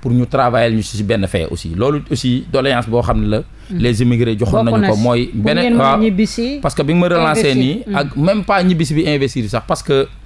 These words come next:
Speaker 1: aussi da ngay gis Sénégalais boo xam ne da ngay, dana liggéey pendant trente ans en Espagne.
Speaker 2: Mhm.
Speaker 1: Euh, boo retraité, sa retraite mënoo koo fayee ko fii Sénégal. Retraite bi Espagne rek nga
Speaker 2: Foog
Speaker 1: ko
Speaker 2: nga
Speaker 1: mën di
Speaker 2: toog
Speaker 1: fay.
Speaker 2: foofu.
Speaker 1: Foog nga toog foofu di ko ret-, di ko fayee.
Speaker 2: Boo ñibbisee da nga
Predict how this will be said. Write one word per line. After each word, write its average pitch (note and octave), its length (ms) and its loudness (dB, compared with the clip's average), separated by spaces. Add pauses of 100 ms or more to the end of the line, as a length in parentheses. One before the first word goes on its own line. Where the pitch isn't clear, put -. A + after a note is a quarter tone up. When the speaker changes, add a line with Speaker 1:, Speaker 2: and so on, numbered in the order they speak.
(380)
Speaker 1:
aussi B2 300 0 (520)
da C3+ 140 0
ngay G3 240 2
gis F3+ 80 2
Sénégalais D#3+ 540 0
boo D3+ 120 2
xam C#3+ 180 0
ne C3+ 60 2
da C#3 100 0
ngay, D#3+ 280 0
dana D#3+ 280 0
liggéey D3+ 300 0
pendant C#3+ 380 -2
trente E3 340 -2
ans C#3+ 200 2
en C3 120 0
Espagne. A2 340 -2 (120)
Speaker 2:
Mhm. F#3 120 -6 (480)
Speaker 1:
Euh, A#2 380 2
boo F3 500 2
retraité, D3 680 0 (120)
sa - 180 -2
retraite D#3 380 -2
mënoo C3+ 260 2
koo C3 140 0
fayee A#2+ 240 0
ko A2 140 -6
fii G#2+ 240 -4
Sénégal. F#2+ 380 -4 (260)
Retraite C3+ 340 -2
bi A#2+ 80 -4
Espagne C3+ 280 -2
rek B2+ 100 0
nga C4+ 60 2
Speaker 2:
Foog B3+ 80 -2
Speaker 1:
ko B3 40 -2
Speaker 2:
nga B3 80 2
Speaker 1:
mën A3+ 80 0
di A#3 60 2
Speaker 2:
toog A3+ 80 2
Speaker 1:
fay. G3+ 80 -4
Speaker 2:
foofu. - 160 -8
Speaker 1:
Foog G#3+ 140 2
nga G#3 160 2
toog E3 160 2
foofu C#3 200 0
di B2+ 80 -2
ko B2 140 0
ret-, A#2+ 280 -4
di G#2 120 -4
ko - 100 -2
fayee. F#2 240 -4
Speaker 2:
Boo A3+ 140 2
ñibbisee B3 400 0
da G#3+ 100 0
nga G#3+ 80 -4